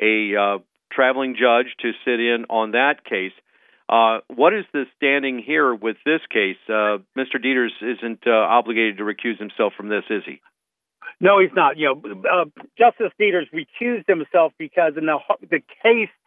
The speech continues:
Speaker 2: that was challenging the heartbeat bill, he, he was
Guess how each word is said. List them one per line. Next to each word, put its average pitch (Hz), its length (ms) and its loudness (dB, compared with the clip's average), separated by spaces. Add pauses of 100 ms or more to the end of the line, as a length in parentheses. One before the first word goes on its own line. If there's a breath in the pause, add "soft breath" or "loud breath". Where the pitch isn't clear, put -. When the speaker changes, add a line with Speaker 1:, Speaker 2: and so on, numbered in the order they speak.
(420 loud breath)
Speaker 2:
that 160 120 4
was 170 100 -2 (120)
challenging 180 480 4
the 139 140 2
heartbeat 143 500 0 (100)
bill, 120 280 -2 (320 soft breath)
he, 208 200 2 (180)
he 226 280 0
was 196 120 4